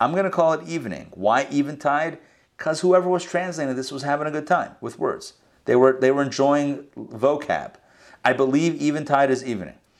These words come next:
Um, in fact, in Hebrew, it's Erev, so it's definitely evening.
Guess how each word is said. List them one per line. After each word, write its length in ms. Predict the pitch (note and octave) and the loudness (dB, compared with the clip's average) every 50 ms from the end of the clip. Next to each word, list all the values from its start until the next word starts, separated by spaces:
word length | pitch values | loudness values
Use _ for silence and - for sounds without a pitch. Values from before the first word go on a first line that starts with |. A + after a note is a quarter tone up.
| - - - - _ _ - | -20 -20 -20 -20 _ _ 2
Um, 460 | G#2+ A#2 A#2 A#2 A2+ A2+ A2 A2+ - | 4 4 4 4 4 2 0 -4 -6
in 120 | B2 A#2 A2+ | -6 -4 0
fact, 300 | - B2+ B2 B2+ - C3 | 0 0 0 0 -2 -4
in 100 | B2 B2 | -2 0
Hebrew, 300 | C#3+ F3 E3+ C#3 C3+ B2 | 0 0 2 2 2 0
it's 120 | A#2+ - | 0 0
Erev, 400 | - D3 D3+ C#3 A2 G2 F#2+ F#2 | 0 2 2 4 4 2 0 0
so 160 | - - A2+ | -2 -4 -4
it's 120 | A2 A2 - | -4 -6 -6
definitely 540 | - - D3+ C#3+ C#3+ - C#3 B2 G#2+ G2 F2 | -2 0 0 0 0 -2 -6 -8 -6 -8 -6
evening. 340 | F2 F#2+ F2 D#2 D2+ - | -6 -8 -8 -8 -12 -18